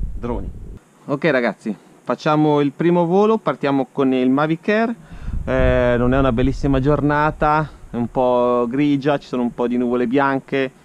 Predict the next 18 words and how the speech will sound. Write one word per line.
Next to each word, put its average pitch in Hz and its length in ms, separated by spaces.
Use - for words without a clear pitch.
cioè 120 100
sì, 131 160
diciamo, 123 320
non 135 140
c'è 127 140
il 110 100
sole, 92 340
però 120 240
diciamo 135 360
che 131 140
la 113 100
situazione 123 420
luce 139 380
è 120 80
uguale 110 340
per 107 140
entrambi, 101 480
quindi 120 420